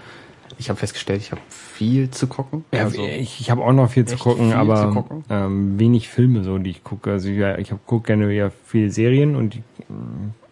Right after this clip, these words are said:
Speaker 2: ja, da muss man halt teilweise schon da drin sein und die guck ich dann, äh, lieber alleine. Oder guck ich dann halt besser alleine, bevor ich alle Serien normal gucke, zum Beispiel von Breaking Bad oder sowas.
Speaker 1: Ja.
Speaker 2: Ähm, alle Folgen.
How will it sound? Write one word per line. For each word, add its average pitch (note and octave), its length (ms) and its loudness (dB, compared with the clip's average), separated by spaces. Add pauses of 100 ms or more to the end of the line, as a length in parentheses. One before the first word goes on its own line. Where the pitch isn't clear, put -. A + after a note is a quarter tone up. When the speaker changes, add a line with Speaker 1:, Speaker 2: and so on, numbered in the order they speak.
(160)
Speaker 2:
ja, E2+ 200 -8 (160)
da G#2+ 80 0
muss A2 200 4
man A#2 140 4
halt G2+ 140 2
teilweise G#2+ 400 2
schon G#2+ 120 0
da G2 120 2
drin A#2 200 4
sein G#2+ 160 4
und G2+ 80 0
die G2+ 80 0
guck G#2+ 180 2
ich G2 60 -4
dann, G2 240 2
äh, F2 120 0
lieber G2+ 260 0
alleine. G#2 320 2 (400)
Oder F#2 260 -4 (240)
guck A#2+ 140 2
ich A2 60 -4
dann G2+ 120 4
halt F2+ 140 0
besser G#2 220 2
alleine, F#2+ 360 2 (880)
bevor G2 520 -2
ich - 220 -4
alle G#2+ 160 4
Serien G2+ 260 4
normal G2+ 280 4
gucke, G2 300 -4
zum - 120 -2
Beispiel F2+ 180 -2
von F#2 120 0
Breaking F#2 280 -2
Bad F2 180 -4
oder F2 80 -6
sowas. F#2 240 -8 (400)
Speaker 1:
Ja. F#2+ 240 -2 (240)
Speaker 2:
Ähm, F#2+ 320 2
alle F#2 160 -2
Folgen. G2 340 -4